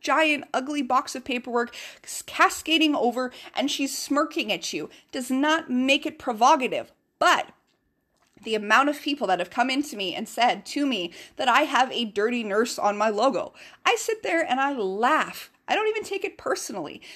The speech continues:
because at the end of the day, there's nothing provocative about my logo other than it's a nurse. And if you in your head need to combine nurse with dirty nurse or slutty nurse, that's your problem.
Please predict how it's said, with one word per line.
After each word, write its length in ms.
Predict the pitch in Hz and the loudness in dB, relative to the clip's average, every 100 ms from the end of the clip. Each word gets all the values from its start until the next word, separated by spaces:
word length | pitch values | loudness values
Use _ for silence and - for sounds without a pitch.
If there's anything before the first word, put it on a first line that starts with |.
| - | -8
because 220 | 285 370 | -2 0
at 80 | 381 | 2
the 120 | 427 | 2
end 120 | 440 | 2
of 60 | 403 | 0
the 60 | |
day, 260 | 240 247 226 | 0 2 2
there's 280 | 214 285 254 | 2 -2 0
nothing 720 | 247 277 330 381 339 320 - | 2 2 0 2 2 2 -2
provocative 580 | - 254 214 214 214 208 | -2 0 2 0 0 -2
about 360 | 202 202 233 240 | -2 2 4 4
my 100 | 247 | 2
logo 380 | 190 190 202 - | 2 0 -2 0
other 260 | 240 269 | 0 2
than 340 | 269 185 180 240 - _ | 0 0 0 -4 -14 _
it's 200 | 208 - | -4 0
a 40 | 302 | 2
nurse. 400 | 311 320 - - 226 | 4 2 0 -8 -8
And 80 | |
if 100 | 240 240 | -8 -8
you 360 | 190 202 320 | -10 -2 0
in 100 | 427 | 0
your 180 | 392 381 | -2 -2
head 280 | 233 226 349 | -2 -2 0
need 200 | 302 311 | 0 -2
to 80 | - | -6
combine 580 | - 285 202 185 185 | -2 2 2 0 -2
nurse 340 | 160 202 415 - | -2 0 0 -2
with 280 | 190 - - | -8 -8 -4
dirty 280 | 208 262 294 | 0 2 2
nurse 320 | 285 294 302 | 2 0 -2
or 140 | 170 | -8
slutty 440 | 185 - 220 247 262 | -10 -2 0 0 0
nurse, 280 | 262 262 - - - - | -2 -4 -8 -18 -20 -16
that's 460 | 170 190 370 - | 2 2 2 -2
your 180 | 196 254 | 0 0
problem. 500 | 254 165 - - - | 2 0 0 -8 -14